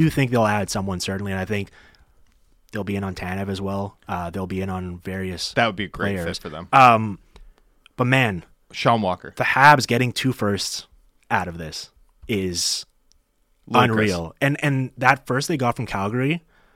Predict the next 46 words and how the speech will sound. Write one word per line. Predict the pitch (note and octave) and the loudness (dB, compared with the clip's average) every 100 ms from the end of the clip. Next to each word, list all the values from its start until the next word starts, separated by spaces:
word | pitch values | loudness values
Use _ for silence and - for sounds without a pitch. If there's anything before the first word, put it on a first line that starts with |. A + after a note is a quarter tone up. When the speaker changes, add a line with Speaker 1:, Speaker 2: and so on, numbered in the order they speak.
| _ _ _ _ - _ - | _ _ _ _ -20 _ -6
Speaker 1:
there's | - C3 | 2 2
a | B2+ | 2
lot | B2 A2+ | 2 4
of | C#3+ | 2
logistical | C3 A2+ F2+ F#2+ - A2+ - A#2 G#2 | 2 -2 -2 -6 -4 -6 -4 -4 -4
hoops | - G2+ - | -4 -8 -6
to | |
jump | A2 A#2+ C3 | -4 -4 -4
through, | C3 C#3 C#3+ - _ _ _ _ _ | -2 -2 -2 -8 _ _ _ _ _
but | B2 | 0
I | |
believe, | B2 B2+ A#2+ C#3 | 2 2 4 4
like, | C#3+ A#2 - _ - - - _ _ | 4 0 -2 _ -20 -20 -20 _ _
unless | B2 B2 B2 | 0 2 4
it | F#3 | 2
falls | - A#2+ A2+ A#2 - | 4 6 6 4 2
in | A#2 | -2
the | A2 | -2
twenty | - - G#2 A2+ | -4 -4 -2 0
to | G#2 | -2
thirty-two | - G2+ G2+ - G2 | -2 -2 -2 -2 -2
range, | G#2 A#2+ C#3 | 0 -2 -2
which | G#2 G#2 | -2 -4
it | F2+ | -4
doesn't | F#2+ F#2 F#2+ | -6 -6 -4
seem | F#2+ | -4
like | F#2 F2 | -4 -4
it | F#2 | -4
will, | F2 F#2 | -4 -4
'cause | F#2 | -6
Calgary | - E2+ E2+ E2+ | -8 -8 -8 -8
will | E2+ E2+ | -6 -8
almost | E2+ E2+ | -8 -8
certainly | F2+ F2 E2+ | -8 -8 -8
not | D#3+ | -8
make | E2+ D#2+ | -8 -10
the | - | -12
playoffs | - F2 G2+ | -10 -8 -6
this | A2+ A#2+ | -8 -4
year, | B2+ C3 - _ _ _ _ _ _ | -4 -4 -8 _ _ _ _ _ _
I | A#2+ | -4
believe | A#2 A#2+ | 0 0
that | A2+ - | -2 -4
pick | B2 - | -8 -4
gets | A2+ - | -6 -6
deferred | G#2 - A2 G#2+ F#2 | -10 -6 -4 -2 -4